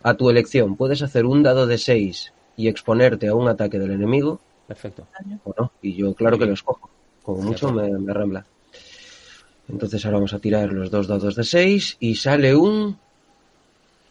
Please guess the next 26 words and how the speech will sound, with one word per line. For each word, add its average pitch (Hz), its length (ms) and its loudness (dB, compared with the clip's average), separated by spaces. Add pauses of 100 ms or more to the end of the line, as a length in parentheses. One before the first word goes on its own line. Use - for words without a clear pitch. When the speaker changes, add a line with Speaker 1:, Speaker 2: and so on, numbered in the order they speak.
(100)
Speaker 1:
un 165 160 4
seis. 104 400 -4 (1040)
Speaker 2:
Seis 156 200 -4
Speaker 1:
Más 131 180 4
Speaker 2:
en 175 80 4
total. 175 120 2
Speaker 1:
uno 196 240 0
de 127 100 2
la 120 40 6 (300)
espada, 104 280 -6
perdón, 104 380 -10
sí, 110 160 -14
más 104 200 -10
uno 135 140 -6
de 120 80 -8
la 110 80 -8
espada. 95 300 -12 (640)
Speaker 2:
O - 40 -20
sea 117 140 -12
que 113 120 -14
siete, 107 480 -8 (120)
van 110 160 -14
dieciocho. 120 580 -12 (1300)
El 110 140 -10
bicho 151 440 -6
avanza 120 720 -6